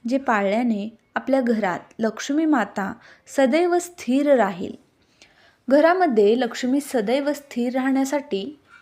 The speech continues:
काही नियम. आपण घरामध्ये घर झाडण्यासाठी जो झाडू वापरतो तो उभा ठेवायचा नसतो, झाडू आडवा करून ठेवायचा असतो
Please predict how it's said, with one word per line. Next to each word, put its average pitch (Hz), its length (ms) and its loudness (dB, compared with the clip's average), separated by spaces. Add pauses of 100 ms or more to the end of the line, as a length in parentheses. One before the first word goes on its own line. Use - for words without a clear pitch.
(160)
काही 262 220 0
नियम. 220 320 -2 (840)
आपण 339 400 0
घरामध्ये 226 800 0 (120)
घर 254 260 2
झाडण्यासाठी 226 1000 -6 (400)
जो 311 220 4
झाडू 240 320 -2
वापरतो 220 720 -2 (380)
तो 262 440 4 (160)
उभा 240 340 -2
ठेवायचा 208 580 -2
नसतो, 190 480 -10 (640)
झाडू 226 380 0 (320)
आडवा 226 380 0
करून 220 380 -2 (320)
ठेवायचा 196 480 -4
असतो - 420 -16